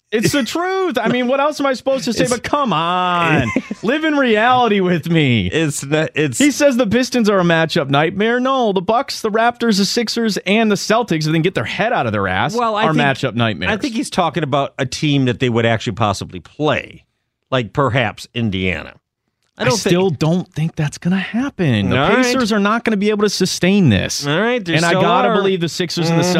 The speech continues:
Speaker 1: Celtics get out of their funk.
Speaker 2: You also had the Lakers making the playoffs with LeBron. I haven't seen that happen.
Speaker 1: Yeah, well, when you lose to the Phoenix Suns, you kinda lose that, uh,
Speaker 2: Here's a good
Speaker 1: confidence.
Speaker 2: ticket text. I was one hundred percent on side A, meaning screw it, nothing.
Speaker 1: Uh-huh.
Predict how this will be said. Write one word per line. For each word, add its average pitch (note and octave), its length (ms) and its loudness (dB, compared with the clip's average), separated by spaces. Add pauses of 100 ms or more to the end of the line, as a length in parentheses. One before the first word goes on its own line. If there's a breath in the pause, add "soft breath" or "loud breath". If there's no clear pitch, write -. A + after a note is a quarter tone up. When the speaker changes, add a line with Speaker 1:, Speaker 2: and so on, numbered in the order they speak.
(180)
Speaker 1:
Celtics F3 160 2
get D#3+ 100 0
out B2 180 2
of A#2 60 0
their A2 120 2
funk. - 320 -10
Speaker 2:
You D3 120 0
also E3 300 0
had E3+ 160 2
the C#3 80 -4
Lakers D#3+ 380 0
making C3 240 0
the A#2+ 40 2
playoffs B2+ 400 2
with B2+ 120 -2
LeBron. B2 520 2
I A#2+ 80 4
haven't A#2 220 2
seen A#2 200 -2
that A#2+ 180 0
happen. G#2 240 0
Speaker 1:
Yeah, A#2 420 2
well, G#2+ 240 2
when G#2+ 160 2
you G2+ 80 2
lose A#2 200 2
to B2+ 80 0
the G#2+ 100 2
Phoenix A2 320 0
Suns, F#2 400 2
you F#2 80 -6
kinda G#2 220 -2
lose F#2 260 -2
that, G2 320 -2
uh, E2+ 180 -4
Speaker 2:
Here's A3 300 -2
a - 20 0
good F#2 60 0
Speaker 1:
confidence. - 180 -2
Speaker 2:
ticket E3 240 -4
text. B2+ 360 -4
I D#3+ 100 0
was E3 200 -4
one D3+ 380 -2
hundred D#4+ 400 2
percent G3 340 2
on D#3+ 200 2
side C#3+ 360 2
A, G#2+ 300 2
meaning G#2+ 640 2 (420)
screw A2 400 -4
it, G2 140 -4
nothing. G#2 360 0 (120)
Speaker 1:
Uh-huh. B2+ 300 2